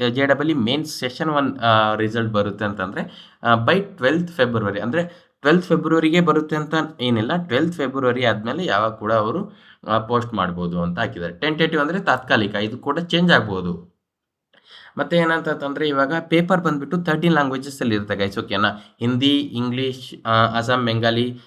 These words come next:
ಇವು ಒಂದು ರೂರಲ್ ಲ್ಯಾಂಗ್ವೇಜ್, ಮತ್ತೆ ಹಿಂದಿ, ಇಂಗ್ಲಿಷ್ ಅಂತ ಸೆಲೆಕ್ಟ್ ಮಾಡ್ಕೊಳ್ಳೋದಿರುತ್ತೆ. ನೀವು ಕರ್ನಾಟಕ ಸ್ಟೂಡೆಂಟ್ಸ್ ಏನಂದ್ರೆ ಕನ್ನಡ, ಇಂಗ್ಲಿಷ್ ಅಂತ ಸೆಲೆಕ್ಟ್ ಮಾಡ್ಕೊಳ್ಬೋದು. ಇಲ್ಲ ನೀವು ಬೇರೆ ಸ್ಟೇಟ್‌ದವ್ರು ಆಗಿರ್ತೀರಾ, but ಕರ್ನಾಟಕ ಕಾಲೇಜಸ್ ಅಲ್ಲೇ ಓದ್ತಾ ಇದ್ರ ಅಂದ್ರು ನೀವು ಇಂಗ್ಲಿಷ್, ಮರಾಠಿ, ಇಂಗ್ಲಿಷ್, ಹಿಂದಿ ಅಂತ ಸೆಲೆಕ್ಟ್ ಮಾಡ್ಕೊಳ್ಬೋದು, based on your,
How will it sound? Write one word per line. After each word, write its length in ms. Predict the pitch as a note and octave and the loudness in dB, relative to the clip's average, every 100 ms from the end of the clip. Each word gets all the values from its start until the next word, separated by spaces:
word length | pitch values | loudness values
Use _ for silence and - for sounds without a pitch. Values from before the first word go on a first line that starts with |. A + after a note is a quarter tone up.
| _ | _
ಇವು 140 | A#2+ A#2 | 0 2
ಒಂದು 280 | A#2 B2 | 2 2
ರೂರಲ್ 320 | A#2 C3 D#3+ D#3 | 2 4 2 2
ಲ್ಯಾಂಗ್ವೇಜ್, 380 | C3 A#2+ B2 | 2 0 -2
ಮತ್ತೆ 220 | D#3 D3 E3 | -4 -2 -2
ಹಿಂದಿ, 260 | C#3 C3+ | 2 2
ಇಂಗ್ಲಿಷ್ 300 | C#3 C3+ C3 | 2 0 -2
ಅಂತ 140 | B2 C3+ | -4 -6
ಸೆಲೆಕ್ಟ್ 360 | C#3+ A#2+ A#2+ | -4 -4 0
ಮಾಡ್ಕೊಳ್ಳೋದಿರುತ್ತೆ. 960 | A#2 G#2+ G2 F#2+ F#2 F2 C#3+ E3 - - | -2 0 -2 -2 -2 -4 -4 -6 -14 -6
ನೀವು 140 | D3+ D#3 | -4 0
ಕರ್ನಾಟಕ 460 | D#3 E3 F3 E3 | 2 2 0 0
ಸ್ಟೂಡೆಂಟ್ಸ್ 460 | E3+ D#3+ D3+ D3+ D3+ | -4 -2 0 0 0
ಏನಂದ್ರೆ 360 | C#3+ C#3+ F3 | -2 0 -2
ಕನ್ನಡ, 280 | F3 C#3 D#3 | 2 2 4
ಇಂಗ್ಲಿಷ್ 340 | D#3+ D3 C#3+ C3+ | 2 0 -2 -4
ಅಂತ 140 | B2+ | -6
ಸೆಲೆಕ್ಟ್ 380 | B2 B2 B2+ B2+ | -6 -2 -2 2
ಮಾಡ್ಕೊಳ್ಬೋದು. 680 | A#2 A2+ A2+ G#2+ A2 A#2 | 0 2 0 0 -2 -4
ಇಲ್ಲ 360 | A#2 - - A#2+ | -8 -16 0 2
ನೀವು 320 | A#2 A#2 A2+ | 4 4 2
ಬೇರೆ 300 | G#2 A#2+ D3+ | 2 0 0
ಸ್ಟೇಟ್‌ದವ್ರು 500 | D3 B2+ B2 B2 B2 | -4 -4 0 2 2
ಆಗಿರ್ತೀರಾ, 420 | A#2 A#2 A2+ B2 B2 | 2 -2 0 2 4
but 200 | A2+ A2 | 2 -2
ಕರ್ನಾಟಕ 340 | G#2+ G#2 G#2+ B2 | 0 2 0 -2
ಕಾಲೇಜಸ್ 480 | A#2+ A2 A2 A2+ A2+ | 0 0 0 -4 -2
ಅಲ್ಲೇ 320 | A2+ A2 G#2+ | 0 0 0
ಓದ್ತಾ 340 | G#2 G#2+ A#2 | -2 -2 0
ಇದ್ರ 180 | A2 G#2+ | 2 2
ಅಂದ್ರು 240 | G#2+ A#2 F3 - - - | 0 -2 -6 -8 -18 -2
ನೀವು 520 | G#2+ G#2+ G#2+ G#2+ G#2+ G#2 G2 G2 - _ _ - | 0 2 2 2 4 4 2 -2 -14 _ _ 0
ಇಂಗ್ಲಿಷ್, 360 | C#3+ C#3+ D3 D3 | 2 4 2 2
ಮರಾಠಿ, 340 | B2+ B2+ B2+ | 4 4 2
ಇಂಗ್ಲಿಷ್, 360 | B2+ A#2+ B2 B2 | -2 0 -2 -2
ಹಿಂದಿ 220 | A2+ G#2+ | -2 -4
ಅಂತ 160 | G#2 | -6
ಸೆಲೆಕ್ಟ್ 380 | D#3+ - G#2+ - | -8 -4 -4 -2
ಮಾಡ್ಕೊಳ್ಬೋದು, 500 | F#2 F2 F2+ F2 F2 | -4 -4 -4 -4 -4
based 260 | G2 C3+ C3+ | -2 -4 0
on 140 | C3+ | 0
your, 200 | A#2+ D#3+ | 0 -2